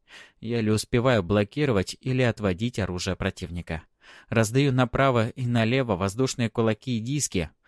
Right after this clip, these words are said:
Воздушный пресс позволяет дотянуться до одного из противников и отчекрыжить ему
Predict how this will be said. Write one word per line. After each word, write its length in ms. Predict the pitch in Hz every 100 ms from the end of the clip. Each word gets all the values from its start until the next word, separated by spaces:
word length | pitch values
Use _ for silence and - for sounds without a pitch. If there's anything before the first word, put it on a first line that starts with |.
| - _ _
Воздушный 500 | 87 80 95 - 90
пресс 320 | 98 113 110
позволяет 640 | - 92 101 107 104 92 -
дотянуться 640 | 104 101 113 120 127 101
до 140 | 82
одного 300 | 85 90 95
из 120 | 95 -
противников 680 | 98 104 165 117 - 95 -
и 60 | -
отчекрыжить 800 | 123 - - - - 151 139 -
ему 240 | 127 135